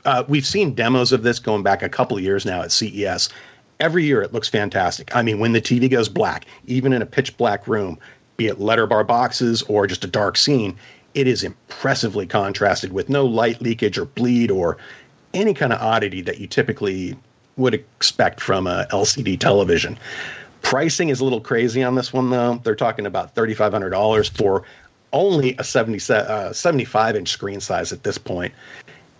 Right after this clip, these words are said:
If they're charging that much for that T V, it has to go toe-to-toe with some of the very best out there right now,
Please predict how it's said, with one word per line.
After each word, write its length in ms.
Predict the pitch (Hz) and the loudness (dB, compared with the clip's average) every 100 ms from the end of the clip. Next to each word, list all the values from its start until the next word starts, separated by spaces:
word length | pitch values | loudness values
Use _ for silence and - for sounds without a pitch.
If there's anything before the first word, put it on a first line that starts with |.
| - | -2
If 180 | 131 - | 0 0
they're 80 | |
charging 380 | 202 185 165 120 | 0 0 0 2
that 160 | 120 113 | 2 2
much 200 | 110 - | -2 -2
for 100 | 101 | -4
that 200 | 101 92 | -4 -4
T 140 | 101 | -8
V, 200 | 92 90 | -6 -2
it 100 | 98 | 0
has 340 | 113 110 113 - | 2 2 2 -2
to 320 | 107 101 98 _ | 0 0 0 _
go 220 | - 110 104 | 0 0 0
toe-to-toe 640 | - 120 113 - 143 156 | 0 0 0 0 2 2
with 200 | 98 87 | 0 -2
some 220 | - 107 | 0 0
of 60 | 95 | -2
the 60 | |
very 300 | 92 113 120 | -2 2 2
best 320 | 110 117 - | 2 0 0
out 240 | - 120 131 | 0 0 0
there 160 | 92 | -2
right 200 | 87 - | -2 -4
now, 240 | 98 90 | -6 -8